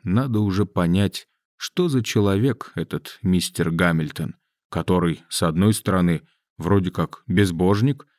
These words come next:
а с другой стороны, православных в обиду не даёт и церковь им на католической земле построил. Да и говорите вы, мистер Гамильтон, вроде бы и по-русски,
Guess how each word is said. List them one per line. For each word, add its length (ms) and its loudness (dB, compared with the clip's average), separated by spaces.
а 160 2
с 60 -2
другой 440 2
стороны, 600 2
православных 920 0
в 100 0
обиду 320 2
не 160 2
даёт 500 -2
и 80 2
церковь 520 0
им 260 4
на 140 2
католической 680 0
земле 340 2
построил. 760 -2
Да 140 4
и 120 6
говорите 580 2
вы, 280 2
мистер 480 2
Гамильтон, 720 0
вроде 400 2
бы 240 4
и 220 -2
по-русски, 840 0